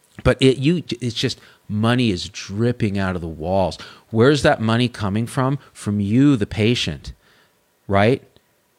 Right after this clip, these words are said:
And then, and then they, but then in the same breath, they'll say doctors are overpaid and nurses are overpaid and they need to work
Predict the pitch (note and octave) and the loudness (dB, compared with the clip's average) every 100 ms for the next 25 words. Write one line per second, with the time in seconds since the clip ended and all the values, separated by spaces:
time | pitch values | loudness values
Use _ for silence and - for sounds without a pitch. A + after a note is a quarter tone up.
0 | _ A2+ A2 A#2+ A#2+ A2+ A2 A#2 A#2+ A2+ | _ -2 2 4 2 0 0 4 4 2
1 | G#2+ A2+ A#2+ A2+ A2+ A2+ G#2 - C3 B2+ | 0 2 4 4 2 0 2 2 2 4
2 | C3 B2 G2 - F#2+ F2+ F#2+ - G2+ F2+ | 2 2 -2 0 0 0 -2 0 -2 -2
3 | F2 F#2 G2 G2+ F#2+ - G2+ G2 F#2 D#2+ | -4 0 0 0 -4 -2 2 4 2 0
4 | - _ - F#2+ F#2+ G#2 G2+ G#2+ G2+ F#2+ | -10 _ -4 0 4 4 4 0 0 0
5 | G2 G2 G2 - A2 G2 F#2+ F#2 - F#2 | 2 2 2 -2 0 2 2 0 -2 -2
6 | F#2+ G2+ - G2 F#2 G2 | 2 0 0 -2 0 0